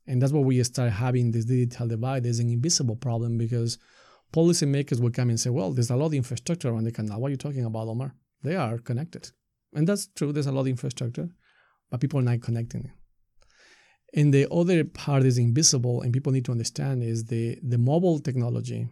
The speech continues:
also has created this, uh, misunderstanding about the digital divide. Because the fact that Latinos, when it's true this, Latinos are the number one ethnic group adopting mobile technology in the country.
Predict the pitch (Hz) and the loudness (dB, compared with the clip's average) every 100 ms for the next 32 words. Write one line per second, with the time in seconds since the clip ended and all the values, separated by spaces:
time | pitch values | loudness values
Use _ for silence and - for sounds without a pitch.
0 | - 131 127 131 120 120 - 127 127 117 | -6 -2 0 0 -2 -4 -4 -4 -2 -2
1 | 117 117 110 - - 120 113 120 127 135 | -2 -2 -2 -4 -6 -6 -4 -2 0 0
2 | 120 113 - 135 135 120 110 113 113 113 | 0 -2 -4 -2 0 0 -2 -2 0 -2
3 | 113 110 131 127 123 139 - _ _ _ | -4 -8 -10 -8 -8 -10 -18 _ _ _
4 | - _ - 131 127 120 147 151 127 127 | -20 _ -4 0 0 -2 -2 -2 0 0
5 | 127 - 120 120 135 131 127 - 320 _ | 0 -2 -6 -2 0 2 -2 -6 -18 _
6 | _ 139 135 127 117 - 190 127 117 143 | _ -6 -4 -2 -2 0 0 2 0 -2
7 | - - _ _ - 123 139 131 127 120 | -6 -12 _ _ -4 0 2 2 2 2
8 | 117 120 131 127 117 117 117 - 139 123 | 2 2 2 2 2 2 0 -2 -2 0
9 | 127 123 127 120 120 117 120 - 123 120 | 0 0 0 0 0 0 0 0 2 2
10 | 120 123 120 120 120 117 117 113 113 110 | 2 0 0 0 2 0 0 -2 -2 -6
11 | - 117 113 | -4 -4 -4